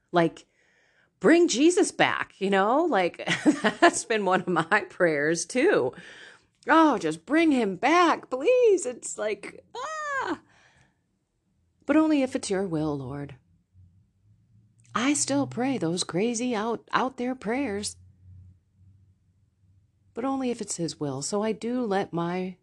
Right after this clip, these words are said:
desires and things be heard from my heart, but I let them go to him and say,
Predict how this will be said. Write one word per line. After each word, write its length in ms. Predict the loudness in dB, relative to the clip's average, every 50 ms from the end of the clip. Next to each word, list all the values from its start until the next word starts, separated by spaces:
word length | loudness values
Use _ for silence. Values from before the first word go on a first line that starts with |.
| _ _
desires 680 | -2 -2 -2 0 -2 -2 -2 -2 -2 -2 -4 -4 -4 -4
and 300 | -4 -4 -4 -6 -8 -10 _ _ _ _ _ _ _ _ _ _ _ _ _ _ _ _ _ _ -20 _ _ -6
things 420 | -2 -2 0 0 0 0 -2 -4 _ _ _ _ _ _ _ _ _ _ _ _ _ _ _ _ _ _ _ _ _ _ -18 -12 -4
be 240 | 0 2 2 2 2
heard 580 | 0 0 0 0 0 0 -2 -2 -2 -4 -8 _ _ _ _ _ _ _ _ _ _ _ _ _ _ _ _ _ _ _ _ _ _ _ _
from 280 | -6 -2 -2 -2 0
my 180 | -2 -2 -2 -2
heart, 400 | -2 -4 -4 -4 -4 -6 -8 -8
but 120 | -6 -4 -2
I 100 | 0 0
let 400 | 0 2 2 0 0 -2 -4 -8
them 220 | -6 -4 -4 -4
go 340 | -2 0 0 2 2 0 0
to 280 | -2 -4 -6 -4 -4 -4
him 320 | -4 -4 -4 -4 -6 -6
and 180 | -8 -8 -8 -8
say, 480 | -8 -8 -8 -8 -8 -8 -8 -10 -12